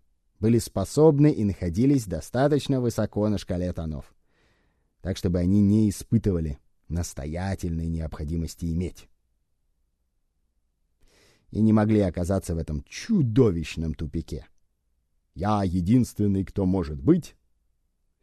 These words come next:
и я единственный, кто может контролировать", то это принесёт вам всяческую пользу.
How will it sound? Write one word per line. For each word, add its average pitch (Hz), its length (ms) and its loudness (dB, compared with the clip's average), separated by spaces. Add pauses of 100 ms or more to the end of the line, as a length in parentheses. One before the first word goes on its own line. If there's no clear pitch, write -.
(460)
и - 120 -4
я 113 520 4
единственный, 98 880 2
кто 82 160 -6
может 92 340 -2
контролировать", 80 840 -6 (960)
то 117 120 -6
это 123 260 0
принесёт 120 580 -2
вам 98 180 -2
всяческую 85 800 -6
пользу. 64 360 -12